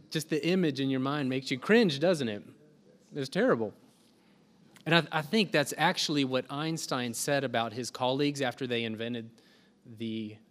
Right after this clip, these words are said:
atom bomb. He said, "We are like children with razor blades in our hands. We don't know what we're doing."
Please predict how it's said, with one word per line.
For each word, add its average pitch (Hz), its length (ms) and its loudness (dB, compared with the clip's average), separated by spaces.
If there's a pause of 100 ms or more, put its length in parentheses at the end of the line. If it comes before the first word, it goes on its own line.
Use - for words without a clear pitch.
(120)
atom 110 240 -10
bomb. 95 260 -12 (340)
He - 60 -20
said, 113 160 -10
"We 135 220 2
are 123 100 2
like 107 460 -6 (440)
children 104 680 -4 (120)
with 113 140 -12
razor 110 280 -6
blades 101 320 -8
in 101 80 -10
our 98 100 -10
hands. 98 240 -12
We 113 80 -6
don't 120 220 -4
know 127 220 2
what 117 240 0
we're 107 140 -8
doing." 101 640 -6